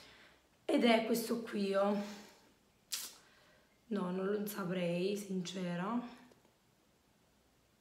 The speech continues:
O per confezione, non l'ho mai preso questo qui, quindi non saprei. Vabbè, comunque è questa qui, oh. Cioè, il bo-, il bottiglione è bellissimo. Ok, basta.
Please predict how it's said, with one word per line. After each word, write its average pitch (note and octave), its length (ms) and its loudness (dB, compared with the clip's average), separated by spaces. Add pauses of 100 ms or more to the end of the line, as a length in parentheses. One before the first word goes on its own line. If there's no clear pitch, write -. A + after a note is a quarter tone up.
O G#3 80 -4
per G#3+ 200 -2
confezione, C#4 1000 0
non A#3 200 4
l'ho A#3 140 6
mai A#3 160 8
preso G3 300 2
questo F#3+ 240 -2
qui, G3+ 160 -2
quindi G#3+ 220 2
non G#3 200 4
saprei. F3 720 -2 (540)
Vabbè, A3 320 4 (200)
comunque A#3 640 6
è D4+ 140 4
questa A3+ 300 2
qui, G3+ 300 0
oh. G3 140 2 (840)
Cioè, G#3+ 160 4
il C#4 280 4
bo-, D#4 340 -2
il B3 160 0
bottiglione G3+ 600 0
è F#3+ 40 0
bellissimo. F#3+ 1000 -4 (1300)
Ok, - 220 -14 (1200)
basta. E3+ 340 -6